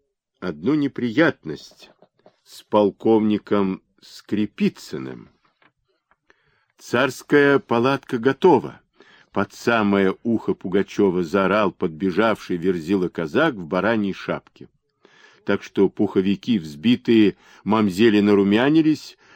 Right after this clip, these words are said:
рыбаки живых налимов принесли. Вздрогнув от громоносного крика, Пугачёв сердито отмахнулся. «Пошёл!» И, нахмурив брови, глянул в смущённые глаза Минеева.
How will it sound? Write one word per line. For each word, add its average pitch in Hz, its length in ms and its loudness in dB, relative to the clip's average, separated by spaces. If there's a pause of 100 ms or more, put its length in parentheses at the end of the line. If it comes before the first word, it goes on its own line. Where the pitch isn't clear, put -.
рыбаки 110 500 2
живых 117 400 2
налимов 127 500 0
принесли. 71 640 -12 (1000)
Вздрогнув 170 1000 4
от 127 200 0
громоносного 127 920 4
крика, 185 540 2
Пугачёв 104 640 0
сердито 113 640 -2
отмахнулся. 95 720 -6
«Пошёл!» 98 840 0 (920)
И, 104 160 2
нахмурив 120 720 4
брови, 175 480 4
глянул 143 600 0
в - 60 -20
смущённые 131 920 -2
глаза 92 420 -4
Минеева. 73 680 -6